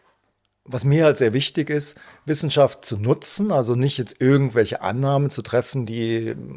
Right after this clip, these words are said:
nur aus Beobachtungen sind, das muss schon eine Substanz haben,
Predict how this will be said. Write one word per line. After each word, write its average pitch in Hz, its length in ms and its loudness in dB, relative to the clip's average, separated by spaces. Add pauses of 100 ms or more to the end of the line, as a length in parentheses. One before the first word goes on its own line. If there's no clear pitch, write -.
(520)
nur 120 360 4
aus - 160 2
Beobachtungen 151 640 0
sind, 147 260 0
das 143 140 -4
muss 120 140 -2
schon 123 160 -4
eine 120 80 -4
Substanz 104 580 -8
haben, - 380 -8